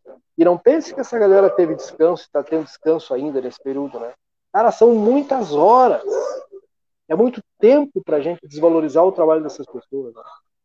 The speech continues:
É muita falta de humanidade, entendeu? É, uma coisa é tu dizer pra, é, é, ter a consciência e dizer, "Olha, o meu corpo não admite tomar esse medicamento." Ok, perfeito. Mas eu respeito,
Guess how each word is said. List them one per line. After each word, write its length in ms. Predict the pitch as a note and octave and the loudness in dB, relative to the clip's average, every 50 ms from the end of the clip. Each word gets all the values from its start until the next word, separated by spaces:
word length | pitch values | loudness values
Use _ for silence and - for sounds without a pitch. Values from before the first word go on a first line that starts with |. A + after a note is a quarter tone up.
| _ - | _ -4
É 40 | D#3+ | -2
muita 240 | F#3 G#3 - F#3+ | -2 0 0 -2
falta 300 | - - G3 G3 G3 - | 0 2 0 2 2 4
de 80 | F#3+ G3 | 4 4
humanidade, 720 | F#3+ G3 G3 G3 F#3 - - C3+ C3+ D#3 F3 F3 E3+ B2+ B2 | 4 4 4 2 2 0 0 0 0 2 0 0 -2 -4 -10
entendeu? 520 | A#2 - A#2 A2 G#2 G#2+ A#2+ C#3+ E3 E3 D3 _ _ _ _ _ _ _ _ _ _ | -16 -16 -16 -16 -14 -14 -14 -12 -12 -14 -16 _ _ _ _ _ _ _ _ _ _
É, 120 | - C#3+ C#3 | -8 -6 -6
uma 240 | C#3+ D#3+ F#3 F3 E3 | -4 -2 -2 -2 2
coisa 280 | - G#3 A#3 A#3 A#3 | 4 4 4 4 2
é 40 | A#3+ | 0
tu 160 | - A#3 A3+ | 0 0 0
dizer 360 | G#3 - - - F#3 F#3+ G3 | -2 -4 -2 2 4 4 4
pra, 180 | G3 G3 F#3+ F#3 - _ | 4 2 0 0 0 _
é, 260 | D#3+ D#3+ D#3 D#3 D#3 - | 2 4 4 4 2 2
é, 380 | - D#3 D3+ D3+ D3+ C#3+ C3+ B2 - _ | 0 2 2 2 2 0 -2 -6 -4 _
ter 280 | F3+ F3+ F#3 F#3 F#3 - | 4 6 6 6 4 2
a 280 | D#3+ D#3+ - - G3 F#3 - | 2 4 4 4 2 0 -2
consciência 580 | - E3+ E3 D#3 C3 - - F3 F#3+ G3 F#3+ G#3 | -4 -4 -4 -4 -6 -6 -4 -2 -2 0 -2 -4
e 40 | G3 | -2
dizer, 120 | F#3+ F#3 | 0 2
"Olha, 160 | F3+ E3 D#3 C3+ | 2 2 2 0
o 180 | D#3 D#3+ D3+ | -2 -4 -4
meu 240 | D#3 E3 F#3 G#3+ A3 | 0 2 2 2 2
corpo 360 | - - G3 G#3 G#3 G#3 - | 0 0 0 0 0 0 -4
não 340 | G#3 G#3 G#3 G#3 G#3+ A3 G#3+ - _ _ _ _ _ _ _ _ _ _ _ _ _ _ _ _ _ _ _ _ _ | -2 0 0 0 0 -2 -6 -14 _ _ _ _ _ _ _ _ _ _ _ _ _ _ _ _ _ _ _ _ _
admite 420 | F3 F3 D3 E3+ F#3+ A3 G#3+ - | -4 -4 -2 -2 -4 -4 -4 -2
tomar 460 | - F#3+ E3+ E3+ F3 F3 E3 D#3+ - _ - - - - | -2 -2 0 2 2 2 0 -2 -6 _ -20 -20 -16 -14
esse 140 | - D#3+ F#3 | -10 -8 -2
medicamento." 560 | F#3 F#3+ F#3+ G3 G3 G#3 F3 D#3 C#3 B2 - - _ _ - | 0 0 0 2 0 0 0 0 -2 -6 -8 -16 _ _ -6
Ok, 380 | - E3+ - - - A2 - - _ _ - - _ _ _ _ _ _ _ _ _ | -4 -4 -4 -6 -10 -14 -14 -14 _ _ -20 -20 _ _ _ _ _ _ _ _ _
perfeito. 400 | F3 E3 - - - - - - - - - - G4 E4+ - - - - - _ _ | -8 -8 -8 -8 -8 -6 -6 -6 -6 -8 -10 -10 -10 -10 -10 -12 -14 -16 -20 _ _
Mas 160 | D#3+ D#3+ D#3 | -2 0 2
eu 80 | D#3 | 2
respeito, 480 | D#3 F3 F#3+ - - E3 C#3 A#2 - - | 2 2 0 0 -2 -4 -4 -4 -6 -12